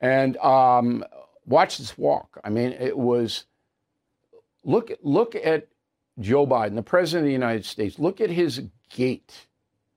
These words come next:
Um, he can barely, it, it's, I, I'm sitting there going,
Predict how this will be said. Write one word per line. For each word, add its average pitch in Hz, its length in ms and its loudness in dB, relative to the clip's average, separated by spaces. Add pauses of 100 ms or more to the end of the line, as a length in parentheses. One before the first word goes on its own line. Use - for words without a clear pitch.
(1500)
Um, 127 480 2 (160)
he - 280 -6
can 143 260 0
barely, 170 760 2 (2750)
it, - 220 -2
it's, - 320 -4 (540)
I, 123 200 -2
I'm 117 100 -10
sitting 151 260 -10
there 117 140 -6
going, 92 340 -10